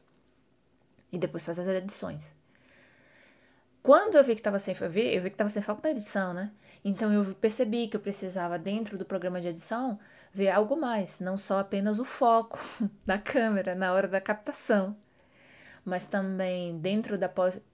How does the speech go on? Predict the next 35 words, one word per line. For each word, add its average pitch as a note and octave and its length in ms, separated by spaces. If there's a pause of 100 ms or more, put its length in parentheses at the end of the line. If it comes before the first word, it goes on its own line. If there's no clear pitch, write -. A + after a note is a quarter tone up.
(140)
ba-, F3 280 (120)
prós-, F#3+ 360
pós-produção, G3+ 960 (500)
eu F3 100
tinha F#3+ 220
que G#3+ 100
entender G3 380
um F#3+ 60
pouco F#3 260
mais F#3 300
de F3+ 100
correção F#3+ 420
de G3 140
cor, G3+ 680 (200)
porque - 280
a G3 60
cor G#3+ 440
ainda A3+ 500
não F#3+ 160
tá F3+ 160
no E3 100
meu D#3+ 180
agrado. D3+ 400 (1600)
E G3+ 60
eu F#3+ 80
falo G#3 320
como G#3 240
profissional, G#3 460
não G3+ 100
está G#3 220
no G#3 80
meu G#3 120
agrado G3 320
como G3+ 260
profissional. G3+ 680